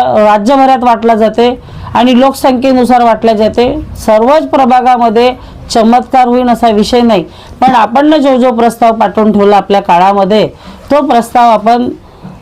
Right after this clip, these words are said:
मार्गी लावणार आहोत, त्या कामाला पुन्हा चालना देणार आहोत, असा आपला अजेंडा आहे. कणान नगरमधले जे आमचे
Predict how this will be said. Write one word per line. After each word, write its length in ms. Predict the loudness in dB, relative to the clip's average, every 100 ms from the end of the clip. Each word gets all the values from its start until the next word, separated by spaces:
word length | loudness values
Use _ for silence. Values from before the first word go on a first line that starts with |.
| -4
मार्गी 420 | 0 2 2 2 2
लावणार 380 | 2 0 2
आहोत, 400 | 0 0 0 -2 -4 -2
त्या 100 | 0
कामाला 460 | 0 0 0 0
पुन्हा 380 | -2 0 0 2
चालना 380 | 2 0 2 0
देणार 360 | 0 0 0
आहोत, 280 | 0 0 -2 -6 -16 -14 -6
असा 240 | -4 0
आपला 340 | 0 0 0 0
अजेंडा 420 | 0 0 -2 -2
आहे. 280 | -2 0 -2
कणान 440 | -2 0 2 2
नगरमधले 960 | 0 2 2 0 0 0 0 0 0 0
जे 200 | 2 2
आमचे 520 | 2 0 0 -2 -4